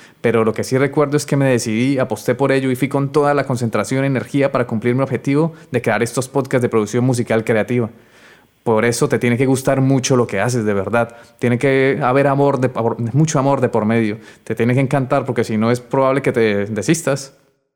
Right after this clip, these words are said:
Yo me hice una pregunta. "¿Cómo hago para saber si algo me gusta?". Pues no queda otra que probar. O sea, pasa a la acción.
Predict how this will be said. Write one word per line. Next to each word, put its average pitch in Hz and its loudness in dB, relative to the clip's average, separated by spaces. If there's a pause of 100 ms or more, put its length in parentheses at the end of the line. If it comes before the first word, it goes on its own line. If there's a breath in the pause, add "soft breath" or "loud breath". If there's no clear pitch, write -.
(460)
Yo 127 2
me 151 4
hice 160 2
una 160 2
pregunta. 120 0 (320)
"¿Cómo 156 2
hago 160 2
para 135 2
saber 120 0
si 135 0
algo 139 2
me 117 2
gusta?". 127 -4 (380 loud breath)
Pues 110 0
no 113 0
queda 131 2
otra 127 0
que 147 -2
probar. 143 0 (180 soft breath)
O 117 -6
sea, 107 0
pasa 120 0
a 113 0
la 104 0
acción. 123 -4